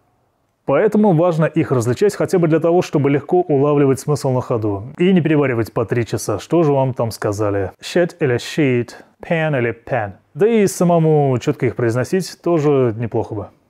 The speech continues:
Вот все эти гласные звуки — это разные фонемы. Соответственно, они образуют разные слова по смыслу. А если вы сказали "город", а кто-то сказал "город", то, по сути, фонема в этом месте одна и та же. В голове у вас обоих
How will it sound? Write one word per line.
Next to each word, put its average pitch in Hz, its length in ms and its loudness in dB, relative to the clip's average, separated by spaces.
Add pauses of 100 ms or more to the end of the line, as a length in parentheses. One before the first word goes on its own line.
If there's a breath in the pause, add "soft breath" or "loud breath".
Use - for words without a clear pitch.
Вот 160 280 -2
все - 160 0
эти 175 140 2
гласные 143 360 0
звуки — 131 580 0 (240)
это 185 440 0
разные 143 400 0
фонемы. 104 400 -4
Соответственно, 180 500 -2
они 170 340 -2
образуют 139 720 0 (140)
разные 170 320 2
слова 147 300 -2
по 147 100 -4
смыслу. - 400 -10 (140)
А 175 120 2
если 180 220 2
вы 143 80 2
сказали 113 380 -2
"город", 175 500 0
а 107 320 -2
кто-то 117 260 -2
сказал 104 420 -4
"город", 143 440 0 (220)
то, 113 440 -2 (680 soft breath)
по 135 100 0
сути, 175 320 0
фонема 135 460 0
в 113 60 -4
этом 123 180 -2
месте 151 500 -2
одна 151 400 -2
и 135 60 -2
та 113 180 -2
же. 95 220 -8
В 113 100 -6
голове 185 420 0
у 165 160 4
вас 156 220 0
обоих 165 600 0